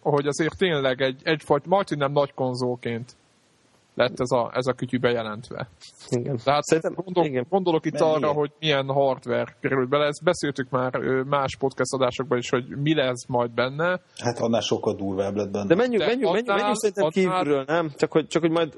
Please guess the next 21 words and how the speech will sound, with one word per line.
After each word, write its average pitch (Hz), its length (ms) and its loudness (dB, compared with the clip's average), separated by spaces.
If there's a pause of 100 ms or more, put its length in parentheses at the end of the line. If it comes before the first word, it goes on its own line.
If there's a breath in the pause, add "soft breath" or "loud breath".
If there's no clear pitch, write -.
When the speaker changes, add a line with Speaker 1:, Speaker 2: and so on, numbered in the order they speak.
Speaker 2:
csak - 140 -12
hogy 170 120 4
először, 170 400 2
először 175 300 2
menjünk, 170 380 -2
menjünk 180 260 2
végig 151 180 4
szerintem 127 260 -4
a - 80 0
külsejére, 202 380 2
Speaker 1:
Jó. 135 60 2
Speaker 2:
és - 60 0
aztán 165 240 -12
utána 147 200 4
térjünk 139 380 0
rá 131 260 2
a 120 40 0
belsejére, 151 600 0
majd, 131 280 -2 (100)
majd 127 300 0
a 120 100 2